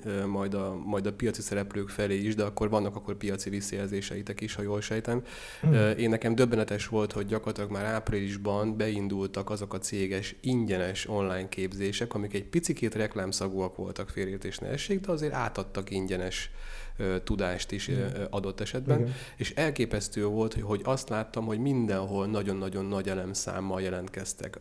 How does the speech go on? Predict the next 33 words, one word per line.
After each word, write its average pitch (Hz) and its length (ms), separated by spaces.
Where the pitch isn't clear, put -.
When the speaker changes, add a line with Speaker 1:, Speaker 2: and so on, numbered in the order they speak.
Speaker 1:
Azon 135 260
kívül 113 260
persze, 104 280
hogy 101 80
ráértek 107 400
az 104 100
emberek, 98 480
ö, 95 320
elkezdtek, 98 540
gondolkoztak 101 540
azon, 98 200
hogy 95 160
mit 101 180
csináljanak 95 500
a 98 40
saját 101 320
erőforrásaikban, 98 880
hogy 98 200
most, - 220
ö, 101 200
ö, 98 160
ilyen 104 200
típusú 101 340
módosulások 101 640
vannak. 135 280
Ö, 107 200
ö, 104 220
nagyon-nagyon 120 540
sok - 280
piaci 110 280
szereplő, 147 540
vállalkozás, 147 840
ö, 113 240